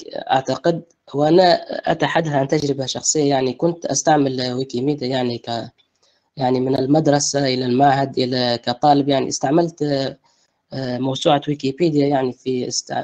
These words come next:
في المعلومات وأفادتني كثيرًا، لكن لم أكن أعرف، آه، يعني كيفية كتابة المقالات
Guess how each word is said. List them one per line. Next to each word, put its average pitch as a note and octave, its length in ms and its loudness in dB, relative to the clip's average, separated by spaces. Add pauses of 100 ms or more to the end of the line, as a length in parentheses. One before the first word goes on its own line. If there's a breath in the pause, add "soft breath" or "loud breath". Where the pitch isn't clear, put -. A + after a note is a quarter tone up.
(140)
في - 120 -14
المعلومات C#3 680 0 (540)
وأفادتني C#3 540 0
كثيرًا، D#3+ 360 2
لكن F3 320 2
لم D#3+ 300 2
أكن D#3 280 0
أعرف، D#3+ 500 2
آه، C#3 280 -2
يعني B2+ 500 -2 (520 soft breath)
كيفية C#3+ 500 2
كتابة C3+ 640 -2
المقالات C3+ 720 -2